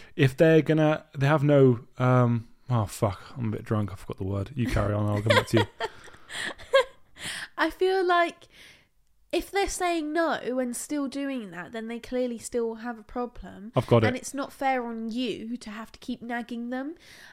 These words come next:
Speaker 2: Um, but also, if you can eventually get out of that house,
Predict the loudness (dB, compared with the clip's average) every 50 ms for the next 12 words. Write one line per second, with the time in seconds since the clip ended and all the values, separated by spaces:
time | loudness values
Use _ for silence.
0 | _ _ -4 -2 -2 -2 -2 -4 -6 -10 -12 -14 _ _ _ -4 -4 -2 0 0
1 | -2 -2 -2 -2 0 2 2 2 2 0 -2 -4 -8 -6 -6 -8 -6 -4 -2 -2
2 | 0 0 -2 -4 -4 -8 -10 -10 -8 -6 -6 -6 -6 -6 -10 -10 -8 -8 -6 -4
3 | -2 0 0 0 0 0 -2 -2 -2 -6 -6 -6 -6 -6 -4 -4 -4 -6 -10 -12
4 | -14 -16 -16